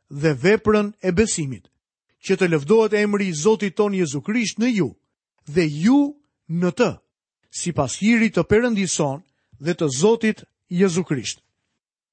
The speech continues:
Nëse Perëndia ju ka bekuar dhe ju ka bërë të suksesshëm nga ana financiare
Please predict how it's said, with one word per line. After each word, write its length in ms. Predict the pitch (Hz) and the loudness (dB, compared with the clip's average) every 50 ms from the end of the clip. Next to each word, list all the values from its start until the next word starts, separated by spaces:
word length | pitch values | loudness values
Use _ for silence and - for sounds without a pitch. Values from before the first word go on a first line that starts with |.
| - | -2
Nëse 380 | 180 208 254 285 226 - 254 247 | 0 2 2 2 2 0 0 0
Perëndia 760 | - 226 208 202 202 202 190 233 247 247 247 240 233 233 226 - | 2 0 2 0 0 -2 -2 0 2 2 4 4 2 2 0 -2
ju 180 | 180 175 196 196 | -4 -4 -2 -2
ka 200 | - - 180 170 | 0 0 0 2
bekuar 600 | 151 160 156 - - 254 208 175 147 151 180 190 - _ _ _ _ _ _ _ _ _ _ _ - | 2 0 -2 0 0 0 2 2 2 2 0 -2 -8 _ _ _ _ _ _ _ _ _ _ _ -10
dhe 200 | 135 147 156 156 | -4 -2 0 0
ju 80 | 160 151 | 0 0
ka 140 | 165 156 147 | 0 0 2
bërë 260 | 143 190 202 185 - | 2 2 2 2 0
të 80 | 196 | -2
suksesshëm 800 | 170 - 165 151 - - - 220 226 240 214 - - - 226 214 | -2 -2 -4 -8 -8 -4 0 2 2 2 0 -2 -4 -4 -2 -2
nga 160 | 196 190 180 180 185 | 0 0 0 0 0
ana 320 | 196 208 220 220 214 208 | 0 0 0 0 0 -2
financiare 800 | - - 196 202 220 247 233 - 190 170 135 131 143 170 190 226 | -2 -4 -4 -2 -2 -2 -2 -2 -4 -4 -4 -2 -4 -4 -4 -6